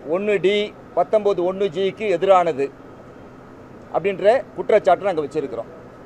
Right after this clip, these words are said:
இதனால சாமானிய மக்களுடைய அவர்கள் நடப்பதற்கும், அதே மாதிரி அவர்கள் கையில ஐம்பதாயிரத்துக்கு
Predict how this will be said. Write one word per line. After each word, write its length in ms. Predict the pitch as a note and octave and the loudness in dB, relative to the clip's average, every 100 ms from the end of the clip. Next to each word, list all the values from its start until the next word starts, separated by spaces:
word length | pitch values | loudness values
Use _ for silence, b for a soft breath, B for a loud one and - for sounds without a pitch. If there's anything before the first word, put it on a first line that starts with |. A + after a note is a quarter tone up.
| - - - - | -20 -20 -20 -10
இதனால 380 | D3+ F3+ G#3 A#3+ - | 0 6 8 8 6
சாமானிய 440 | F#3 A3 A3+ G#3+ G3+ | 2 4 4 4 -2
மக்களுடைய 560 | D#3+ F#3 F3 F#3 G#3 - - - - - - - - - - - - - - - - - - - - - - - - | -2 -2 4 8 8 4 -14 -20 -20 -20 -20 -20 -20 -20 -18 -18 -18 -18 -18 -18 -20 -20 -20 -20 -20 -20 -20 -20 -8
அவர்கள் 420 | - F#3 F#3+ F#3+ - - | 2 2 2 -4 -8 -6
நடப்பதற்கும், 720 | E3 A3+ A3+ G#3+ G3 E3 G#3+ A#3+ - - - - - - - | 6 8 8 4 0 0 2 0 -6 -20 -20 -20 -20 -20 -10
அதே 100 | E3+ G#3 | -4 2
மாதிரி 140 | A3 G3+ | 6 6
அவர்கள் 300 | F#3+ F#3 F3 | 4 0 0
கையில 260 | G3+ A3+ G#3+ D#3+ - - - | 2 6 6 6 -4 -10 -8
ஐம்பதாயிரத்துக்கு 560 | F#3+ G3+ G#3 A3 G#3+ | 0 6 6 6 -2